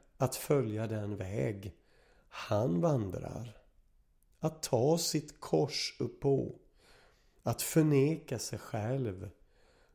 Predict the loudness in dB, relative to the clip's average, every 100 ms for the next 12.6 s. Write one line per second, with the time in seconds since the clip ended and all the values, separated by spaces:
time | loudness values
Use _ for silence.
0 | _ -4 -2 0 4 4 2 -4 -6 -4
1 | -4 -4 -8 -14 -20 -20 _ -20 -20 _
2 | _ _ _ _ _ _ _ _ _ _
3 | _ _ _ _ _ _ _ _ _ _
4 | _ _ _ _ _ _ _ -20 -20 -20
5 | -8 4 8 8 6 4 8 8 8 6
6 | 4 2 -6 _ _ _ _ -14 0 4
7 | 6 6 4 0 0 0 -2 0 0 0
8 | -4 -12 -12 -18 -16 -16 -14 -2 0 0
9 | -4 -4 0 2 4 4 4 4 2 4
10 | 4 4 4 2 2 2 2 2 -2 -2
11 | -2 -4 -6 -12 _ -20 -20 -20 -20 _
12 | -20 _ -4 -2 0 -2